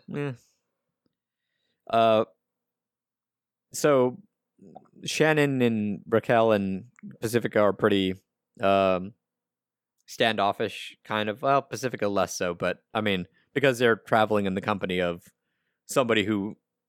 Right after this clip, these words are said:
is partially hunting Pacifica. Um, and it turns out he is hunting a scrapped princess, and they find out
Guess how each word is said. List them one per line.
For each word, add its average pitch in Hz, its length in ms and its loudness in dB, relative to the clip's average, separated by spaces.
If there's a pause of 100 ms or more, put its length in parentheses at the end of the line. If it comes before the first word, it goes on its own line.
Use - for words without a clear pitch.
(240)
is - 180 -6
partially 113 540 2
hunting 92 360 -2
Pacifica. 90 640 0 (720)
Um, 104 300 -6
and 120 100 0
it 127 40 0
turns 202 180 0
out 190 120 0
he 185 140 -2
is 196 120 -2
hunting 156 360 -4 (140)
a 151 180 2
scrapped - 440 -4
princess, 92 600 -4
and 98 160 -4
they 107 80 0
find 120 380 -2
out 110 320 0